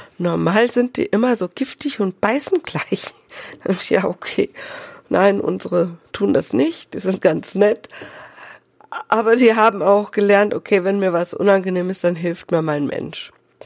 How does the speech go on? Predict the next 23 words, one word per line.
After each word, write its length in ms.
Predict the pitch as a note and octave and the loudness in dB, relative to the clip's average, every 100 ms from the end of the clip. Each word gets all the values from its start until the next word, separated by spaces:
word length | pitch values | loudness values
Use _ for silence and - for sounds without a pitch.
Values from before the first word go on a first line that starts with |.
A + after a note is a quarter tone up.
| - - - - _ | -20 -20 -20 -20 _
Und 260 | F#3+ F#3+ - | -2 0 0
auch 100 | F#3+ | 0
da 220 | F3+ B3+ | 0 0
gilt 400 | C4 C4 A#3 - | 2 2 2 0
auch 320 | A#3 D4 - | 0 0 -4
wieder 360 | B3+ B3 A#3+ A#3 _ _ _ _ _ | 0 0 0 -6 _ _ _ _ _
vielleicht 380 | G3 G3 F#3 - | -4 -2 -2 0
noch 300 | G#3 A#3+ - _ | 0 0 -6 _
eine 340 | - G#3 G#3 G3+ | -4 -2 -2 -2
Kleinigkeit. 760 | G#3+ G3+ G3+ - G3+ G3 - _ _ _ _ _ - - _ _ _ _ _ _ _ _ _ _ | 0 2 0 -4 -4 -4 -6 _ _ _ _ _ -20 -20 _ _ _ _ _ _ _ _ _ _
Auch 520 | G#3 B3+ D4 D#4 - _ _ - | 2 4 4 0 -14 _ _ 0
das 280 | A3+ - | 0 0
Training 600 | - G#3+ A3 A#3 A3+ A3+ - | 0 4 6 6 4 0 -4
so 400 | - G#3 G#3+ G#3 - _ | 2 4 4 0 -6 _
für 260 | - - G#3+ | -20 -8 -6
Tierarzt, 920 | - A#3+ C#4 - G#3 A3 - - - _ _ _ - - - _ | -4 0 0 2 -2 -4 -16 -20 -20 _ _ _ -20 -20 -20 _
Friseur 720 | - G#3+ G3+ A3+ A#3+ A#3+ G#3+ | 0 0 2 4 4 2 -2
oder 220 | G3+ G3+ | -2 0
was 200 | G#3 A3+ | 0 0
so 80 | - | -4
erforderlich 760 | F#3+ - G3 A3+ A3+ G#3+ G#3+ | -6 -4 0 0 0 -2 -6
ist. 340 | - G#3 - - | -4 -4 -2 0
Einige 400 | G3 G3 F#3+ | 0 0 -2